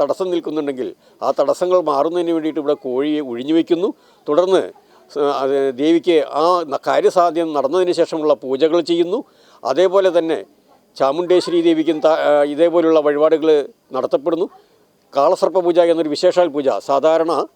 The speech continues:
ജ്യോതിഷന്മാരൊക്കെ നിർദ്ദേശിച്ചു വിടുന്നൊരു പൂജയാണ് കാളസർപ്പ പൂജ. അത്, ഏ, സാധാരണ രീതിയിൽ കാളസർപ്പ പൂജ എന്ന് പറയുന്നത് നാ-, ഏ, ജാതകത്തിൽ രാഹു കേതുക്കളുടെ ശല്യം, രാഹു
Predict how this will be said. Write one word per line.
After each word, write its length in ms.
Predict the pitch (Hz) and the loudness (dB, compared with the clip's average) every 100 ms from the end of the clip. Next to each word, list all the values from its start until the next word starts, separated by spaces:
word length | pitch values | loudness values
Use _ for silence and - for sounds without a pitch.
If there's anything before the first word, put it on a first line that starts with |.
| _ _ _ 127 | _ _ _ -2
ജ്യോതിഷന്മാരൊക്കെ 680 | 165 180 175 165 165 151 170 | 0 0 0 0 0 0 -2
നിർദ്ദേശിച്ചു 400 | 151 143 165 180 | -2 -2 0 0
വിടുന്നൊരു 300 | 165 165 156 139 | 0 0 0 0
പൂജയാണ് 340 | 151 156 147 131 | 2 2 0 0
കാളസർപ്പ 380 | 131 139 156 151 | 0 0 -2 -4
പൂജ. 100 | 151 190 349 - - | -2 -2 -4 -18 -2
അത്, 140 | 143 160 170 - - _ _ - 139 | 2 4 2 -2 -20 _ _ -8 0
ഏ, 120 | 139 - | 0 2
സാധാരണ 420 | 143 151 170 170 170 | 2 2 2 2 0
രീതിയിൽ 280 | 165 175 175 165 | 2 2 0 0
കാളസർപ്പ 380 | 147 147 151 170 | 0 0 0 -2
പൂജ 100 | 170 175 | 0 0
എന്ന് 140 | 170 | 0
പറയുന്നത് 280 | 165 160 170 156 | -2 -2 -2 -2
നാ-, 160 | 147 147 143 143 | 0 -2 -2 -2
ഏ, 20 | 143 139 131 135 - 120 | -2 -4 -6 -14 -12 -2
ജാതകത്തിൽ 540 | 135 151 175 185 180 143 - _ _ _ 110 | 0 2 0 -2 0 -2 -6 _ _ _ -2
രാഹു 360 | 143 160 185 233 185 | 0 0 0 -2 2
കേതുക്കളുടെ 420 | 196 180 185 175 175 - | 0 2 2 2 0 -4
ശല്യം, 340 | - 156 151 - _ - | -4 -2 -2 -4 _ -4
രാഹു 280 | 127 151 | -2 0